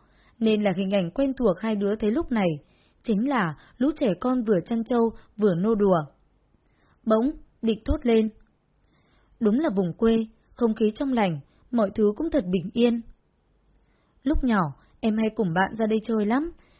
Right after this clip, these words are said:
toàn leo lên lưng bò ngồi, rồi đua xem ai cưỡi bò về đích trước. Định gật đầu, ánh mắt anh lộ vẻ hứng thú với những điều mà tôi kể. Vui nhở? Lúc nhỏ tôi toàn học, học và học. Mẹ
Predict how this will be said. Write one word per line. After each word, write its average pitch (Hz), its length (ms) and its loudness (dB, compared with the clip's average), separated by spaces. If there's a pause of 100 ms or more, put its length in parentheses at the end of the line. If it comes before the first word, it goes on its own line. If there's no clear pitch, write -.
(140)
toàn 185 220 0
leo 214 140 2
lên 214 180 0
lưng 214 180 0
bò 196 140 4
ngồi, 175 320 0 (220)
rồi 202 280 0
đua 214 160 2 (100)
xem 220 220 0 (240)
ai 208 260 0
cưỡi 269 120 2
bò 240 220 2
về 170 120 0
đích 240 160 -6
trước. 339 260 0 (1040)
Định 226 200 -2
gật 190 200 0
đầu, 170 300 0 (360)
ánh 202 200 0
mắt 285 120 -2
anh 220 220 0
lộ 208 140 0
vẻ 190 260 -2
hứng 190 180 -2
thú 220 320 2 (260)
với 220 120 2
những 269 240 0
điều 226 160 0
mà 180 180 -2
tôi 277 200 0
kể. 233 160 4 (1200)
Vui 254 160 2
nhở? 208 240 2 (1080)
Lúc 320 200 -2
nhỏ 202 280 0
tôi 269 140 -2
toàn 214 160 -2
học, 180 360 -2 (320)
học 214 300 -4
và 190 120 -2
học. 175 380 -2 (680)
Mẹ 220 120 2